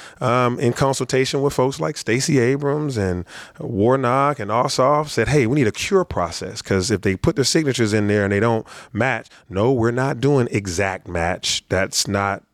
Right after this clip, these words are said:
a, a goal of ours to make sure that somebody, I mean, somebody's signature might have changed over the years. Somebody's a,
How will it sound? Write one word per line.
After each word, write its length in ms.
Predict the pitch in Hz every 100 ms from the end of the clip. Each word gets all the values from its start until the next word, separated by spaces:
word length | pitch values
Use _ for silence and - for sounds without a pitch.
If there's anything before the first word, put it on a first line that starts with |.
| -
a, 60 | 104
a 240 | 92 98
goal 320 | 90 101 101
of 80 | 90
ours 240 | 92 92
to 80 | -
make 180 | 92 95
sure 100 | -
that 60 | 85
somebody, 300 | 95 95 -
I 20 |
mean, 180 | 90 -
somebody's 280 | - -
signature 320 | - 98 95 87
might 120 | 82
have 80 | 90
changed 360 | 120 113 107
over 120 | 110
the 80 | 104
years. 360 | 101 101 98 98
Somebody's 340 | 82 80 80
a, 140 | 82